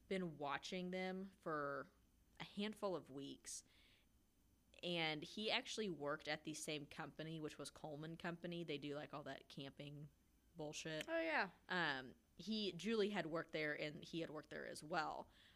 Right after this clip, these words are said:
Speaker 1: But what's fucked up is that I believe he was taking his wife to work one day, and he happened to see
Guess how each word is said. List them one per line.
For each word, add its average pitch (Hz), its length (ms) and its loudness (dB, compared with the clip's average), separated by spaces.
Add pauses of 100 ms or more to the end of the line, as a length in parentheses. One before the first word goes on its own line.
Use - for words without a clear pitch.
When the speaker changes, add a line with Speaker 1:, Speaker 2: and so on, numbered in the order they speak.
(100)
Speaker 1:
But 170 380 6
what's 170 200 -2
fucked 247 340 -2
up 202 220 4
is 165 180 0
that 151 340 2
I 165 40 0
believe 170 300 0
he 262 140 -2
was 202 200 0
taking 208 480 -2
his 190 220 -2 (160)
wife 151 280 -2
to 165 100 -4
work 135 320 -6
one 185 220 -2
day, 196 360 0 (480)
and 143 500 2 (140)
he 196 520 -2
happened 175 460 0
to 165 220 -2
see 170 720 0